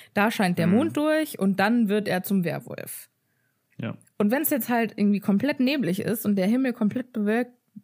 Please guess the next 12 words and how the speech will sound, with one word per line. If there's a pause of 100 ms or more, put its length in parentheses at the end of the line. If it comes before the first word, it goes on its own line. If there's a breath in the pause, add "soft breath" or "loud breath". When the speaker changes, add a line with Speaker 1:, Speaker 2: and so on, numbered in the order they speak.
(380)
Speaker 1:
wäre,
Speaker 2:
Wäre. (220)
Speaker 1:
dann
wäre
er
Speaker 2:
Ja.
Speaker 1:
ja
gar
kein
Werwolf
geworden. (400)
Speaker 2:
Ja.